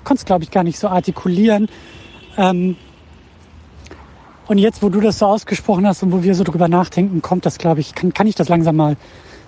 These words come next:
äh, konkretisieren. Und ich glaube, dass, also es ist eine Frage, es ist ein Gefühl, was ich hab, und ich glaube,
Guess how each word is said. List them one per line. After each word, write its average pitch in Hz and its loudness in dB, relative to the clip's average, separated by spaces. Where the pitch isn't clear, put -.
äh, 170 -2
konkretisieren. 165 0
Und 156 4
ich 147 -6
glaube, 175 2
dass, 165 -4
also 170 0
es 156 -2
ist 151 0
eine 190 2
Frage, 202 0
es - -20
ist - -4
ein 196 2
Gefühl, 240 2
was 226 2
ich - -2
hab, 214 0
und 185 -2
ich - -10
glaube, 196 0